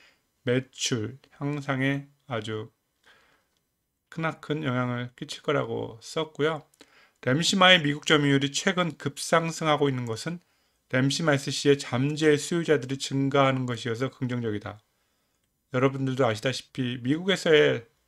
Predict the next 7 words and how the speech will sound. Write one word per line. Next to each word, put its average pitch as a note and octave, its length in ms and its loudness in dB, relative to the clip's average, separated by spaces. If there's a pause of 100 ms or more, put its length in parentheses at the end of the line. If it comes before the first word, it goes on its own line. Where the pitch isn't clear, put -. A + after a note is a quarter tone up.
(200)
어, A2 400 -8
약품 A#2+ 540 -8
가격은 C3 680 0 (600)
유럽에 B2+ 500 0 (540)
훨씬 C#3 600 -6
비쌉니다. A2+ 540 -6
그래서 G#2+ 340 -6